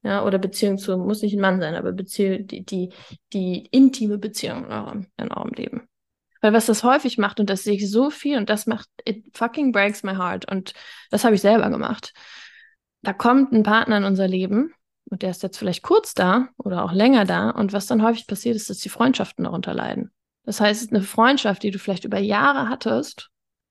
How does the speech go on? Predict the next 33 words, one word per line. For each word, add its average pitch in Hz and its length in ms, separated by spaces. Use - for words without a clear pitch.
leidet 226 460
darunter, 202 420
dass 202 180
du 220 100
jetzt 208 340
seit 208 240
vier 269 320
Monaten 214 520
jemanden 185 380
siehst - 560
oder 196 160
mit 190 160
jemandem 180 320
Stress - 400
hast. - 400
Ja? 202 240
Und 214 120
das 208 140
ist 226 100
unglaublich 214 420
sch-, - 360
unglaublich 214 480
schade, 226 300
denn 185 220
Selbstliebe 208 580
leidet 196 300
auch - 180
darunter. - 580
Leuchtet 240 420
euch 220 180
das 214 160
ein? 220 340
Ja. 233 360